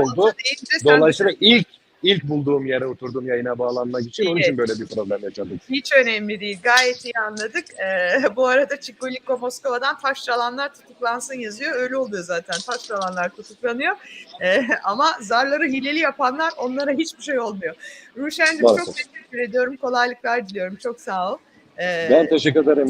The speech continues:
Speaker 1: İyi yayınlar diliyorum.
Speaker 2: Sana
Speaker 1: Herkese
Speaker 2: da çok
Speaker 1: selam.
Speaker 2: selam gönderiyoruz. Sağ ol, sağ ol. Evet, Ruşen'in dosyası böyle. Bir izleyicimiz yukarıda kaldı ama gördüm o sırada. Belki Efe bulabilir. Ee, yazmış ve demiş ki, e,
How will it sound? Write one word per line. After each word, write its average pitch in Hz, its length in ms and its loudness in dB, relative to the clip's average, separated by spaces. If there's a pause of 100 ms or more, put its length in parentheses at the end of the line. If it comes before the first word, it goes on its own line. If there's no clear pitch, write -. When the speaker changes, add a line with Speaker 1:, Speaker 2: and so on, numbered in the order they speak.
(100)
Speaker 1:
İyi 123 120 6
yayınlar 117 300 4
diliyorum. 95 400 0
Speaker 2:
Sana 80 100 2
Speaker 1:
Herkese - 180 0
Speaker 2:
da - 60 0
çok - 60 -4
Speaker 1:
selam. 87 240 -2
Speaker 2:
selam 220 520 -4
gönderiyoruz. 147 420 -10
Sağ 170 300 -4
ol, - 60 -14
sağ 165 300 -2
ol. - 20 -4 (380)
Evet, 190 300 -2
Ruşen'in 330 420 -6
dosyası 330 460 -8
böyle. 311 340 -2
Bir 285 80 -8
izleyicimiz 320 640 -4
yukarıda 285 500 0
kaldı 214 320 -2
ama 226 220 -4
gördüm 240 440 -4
o 285 80 -6
sırada. 214 440 -6
Belki 233 300 0
Efe 226 280 -4
bulabilir. 220 420 -8 (400)
Ee, 170 100 -4
yazmış 220 720 -2
ve 254 140 2
demiş 330 280 -4
ki, 294 180 -2 (420)
e, 185 100 0